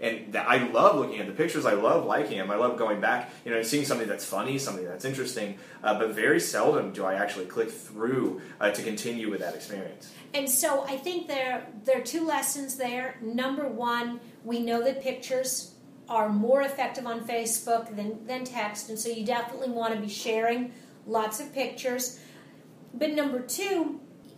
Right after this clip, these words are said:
Speaker 2: uh, this idea of text embedded with the picture. So if you take a photograph, think about superimposing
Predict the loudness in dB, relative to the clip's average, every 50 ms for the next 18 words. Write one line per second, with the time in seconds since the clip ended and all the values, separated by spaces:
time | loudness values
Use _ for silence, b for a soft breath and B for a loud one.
0 | -4 0 2 4 4 6 6 4 4 2 0 0 0 0 0 0 0 0 0 0
1 | -2 -2 0 2 4 4 2 2 0 -2 -2 -6 -10 -12 -12 -8 -4 -2 -2 -2
2 | 0 -2 -2 -4 -4 -4 -4 -2 0 2 2 2 2 2 2 0 0 -2 -2 -4
3 | -6 -10 -8 -6 -6 -6 -6 -8 -10 -10 -10 -10 -10 B B B B B B -2
4 | 0 2 2 2 2 0 0 0 0 0 -2 -4 -2 0 0 0 0 -2 -6 -8
5 | -6 -6 -6 -6 -6 -6 -6 -6 -4 -6 -6 -4 -4 -2 -2 -2 -2 -4 -8 -12
6 | -16 -20 -20 -20 -14 -6 -2 -2 2 2 2 2 2 0 0 -2 -4 -6 -4 -4
7 | -2 -2 -2 -4 -4 -4 -2 -2 -2 -2 -4 -4 -4 -4 -2 -2 -2 -2 -2 -2
8 | -2 -4 -6 -8 -12